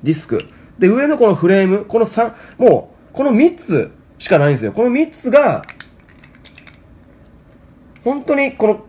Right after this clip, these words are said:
簡単な構造になっていて、で、その三つは分解して、こうやっていろんなものと付け、付け替えられたりするんですよね。よいしょ。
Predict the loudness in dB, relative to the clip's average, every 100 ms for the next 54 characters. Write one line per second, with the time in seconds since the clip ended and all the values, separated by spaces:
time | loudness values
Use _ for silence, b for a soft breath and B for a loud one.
0 | -6 -4 -2 -2 -2 -2 2 2 4 0
1 | 0 -2 -2 -2 0 0 -2 -4 -14 -20
2 | _ _ _ -20 -20 -20 -20 -20 -20 _
3 | -20 -20 _ -20 -20 _ _ _ -16 -6
4 | -4 -2 -2 -4 0 2 2 0 0 0
5 | 0 -4 -2 -2 -2 0 -2 -2 -6 -4
6 | -4 -4 -8 -20 -20 -20 -20 -4 -4 2
7 | 2 4 2 2 -2 -4 -6 -6 -6 -8
8 | -8 -10 _ -20 -20 -20 -20 _ -20 -20
9 | -20 -20 -20 -18 -18 -18 -20 _ -14 -14
10 | -12